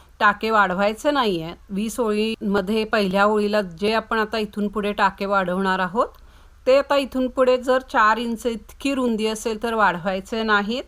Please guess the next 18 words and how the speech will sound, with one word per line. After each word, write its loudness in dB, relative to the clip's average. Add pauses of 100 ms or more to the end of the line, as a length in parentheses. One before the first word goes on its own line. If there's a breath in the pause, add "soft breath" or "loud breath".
(280 soft breath)
त्याच्यापेक्षा 2
कमी 0
असेल -4 (120)
तरच -2 (120)
वाढवायचे 2
आहेत -2 (100)
पहिल्या -2
ओळीला -4
आणि -4
त्यानंतर 0
एकोणीस -4
ओळी -4
या -2
आहे -2
अशा -8
विणायच्या -8
आहेत. -12 (100)
ही -6